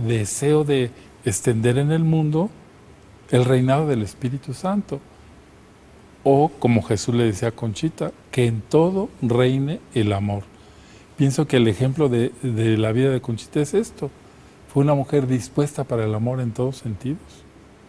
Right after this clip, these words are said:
Amor a Dios,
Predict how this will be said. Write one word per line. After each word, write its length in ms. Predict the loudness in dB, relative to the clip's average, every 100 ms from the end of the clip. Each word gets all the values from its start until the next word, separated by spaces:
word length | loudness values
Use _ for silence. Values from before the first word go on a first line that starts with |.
| -20 -20 -20 -20 -20 -20 -20 -20 -20 -10 -2
Amor 480 | 0 2 2 2
a 120 | 0 0
Dios, 580 | 2 2 0 -4 -14